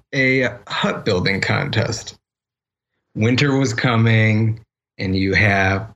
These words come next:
and you want the housing of your troops to be built in the similar spirit of how preschool teachers trick their kids into cleaning up their toys. You make it a game, a competition. George offered twelve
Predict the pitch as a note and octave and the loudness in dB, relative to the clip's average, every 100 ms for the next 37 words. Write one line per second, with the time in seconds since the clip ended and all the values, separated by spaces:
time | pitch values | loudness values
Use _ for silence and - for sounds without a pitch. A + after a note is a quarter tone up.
0 | _ _ A2 G#2 G2+ A#2 B2+ C#3 A#2+ A#2+ | _ _ -2 0 2 2 2 2 2 2
1 | A#2 A2+ A2+ G#2+ G#2 G2+ - - A2 G2+ | 2 0 0 0 -2 -4 -8 -6 -2 -2
2 | - G#2 G2+ F#2 G#2 G2 - - _ _ | -4 -2 -2 0 -2 -2 -2 -6 _ _
3 | _ - G#2+ G2 - F3 F3+ F3+ E3 C#3 | _ -4 0 0 0 0 2 2 0 -2
4 | - C3+ B2 B2 G#2+ A2 A2 G2 - F3 | -2 0 2 0 -2 -2 -2 -4 -4 -2
5 | E3 - A#2+ A2+ A2 - _ - - D3+ | -2 -4 -2 0 0 -6 _ -10 -2 0
6 | C3+ A#2 A2+ C#3+ A2+ B2+ - A#2+ A2+ A2 | 0 0 0 -2 0 -4 -2 0 0 0
7 | A2+ G#2+ A2+ G#2+ - A2 A2+ A2 G#2+ G2 | -2 -2 -2 -4 -2 0 0 2 2 0
8 | F#2 G2 - G#2+ E2 D#2 - - - - | -2 -4 -2 -2 -2 -4 -8 -16 -18 -16
9 | - - C3+ C#3+ D3 E3 D#3+ E3+ - D#3+ | -16 -6 0 2 2 2 0 -2 -2 -4
10 | D3+ D#3+ C#3 A2+ - _ - - A#2+ A2+ | 0 0 0 -4 -8 _ -12 -4 -2 -2
11 | A2+ A#2+ A2 G2 - - _ _ _ _ | -2 -2 -2 -4 -6 -14 _ _ _ _
12 | _ _ _ _ _ _ - C#3+ F#3+ D3+ | _ _ _ _ _ _ -6 0 0 0
13 | - C3 A#2 B2 A2 F2+ - E3+ D#3 E3 | 0 0 0 -2 -2 -4 -4 0 2 2
14 | F3 E3 | 0 -4